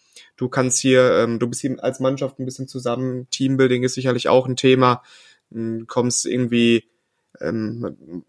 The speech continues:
das ist die Möglichkeit, zu so einem verschworenen Haufen zu werden. Und ich glaub, dass jetzt dadurch, dass die Feiertage so gelegen waren, dass du, äh,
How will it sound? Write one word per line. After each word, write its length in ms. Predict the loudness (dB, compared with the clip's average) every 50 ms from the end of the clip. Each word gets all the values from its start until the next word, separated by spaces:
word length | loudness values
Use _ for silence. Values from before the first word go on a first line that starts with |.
| _ _ _
das 120 | -10 -8
ist 120 | -4 -2 2
die 60 | 4
Möglichkeit, 400 | 4 4 4 2 0 0 0 0
zu 80 | 0
so 80 | 0 0
einem 120 | 0 0
verschworenen 520 | -2 -4 -6 -2 0 0 2 2 2 2 4
Haufen 300 | 4 4 4 2 -2 -4
zu 180 | -4 -2 0
werden. 300 | 2 4 4 4 2 0
Und 100 | -2 -2
ich 160 | -4 -6 -4 0
glaub, 220 | 0 0 2 2
dass 180 | 0 0 0 -2
jetzt 260 | -4 -4 -6 -10 _ -18 -20 -20 -20 _ _ _ _ _ _ _ _ _
dadurch, 340 | 2 2 4 4 4 2 2
dass 300 | 2 0 0 0 -4 -6
die 400 | -4 -4 -2 0 0 0 0 -2
Feiertage 720 | -2 -2 2 4 4 4 4 2 0 0 0 0 0 -2 -2
so 180 | -4 -4 -4
gelegen 460 | -2 -2 0 0 2 0 0 -2 -2
waren, 240 | -2 0 0 0 0
dass 320 | -2 -2 -4 -8 -12 -12 -8
du, 340 | -6 -4 -4 -4 -4 -2
äh, 400 | -2 0 0 0 0 0 -2 -4